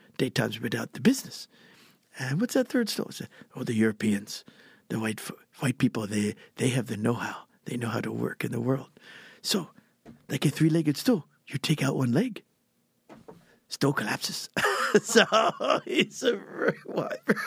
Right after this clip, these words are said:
very wise fella. He can see, "Eh, maybe he don't like these Indian fellas here, but they're half the population, and they're doing something we can't do." And these white fellas, we're, uh, white, what they call European.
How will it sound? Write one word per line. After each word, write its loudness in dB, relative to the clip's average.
very 4
wise 2
fella. -2
He 4
can 0
see, 4
"Eh, 4
maybe 2
he 2
don't 2
like 2
these 2
Indian 4
fellas 4
here, 4
but 0
they're 4
half 2
the -10
population, 2
and 2
they're 6
doing 2
something 0
we 6
can't 2
do." 2
And 4
these 0
white 2
fellas, -2
we're, 0
uh, -6
white, 2
what 0
they -2
call 4
European. -2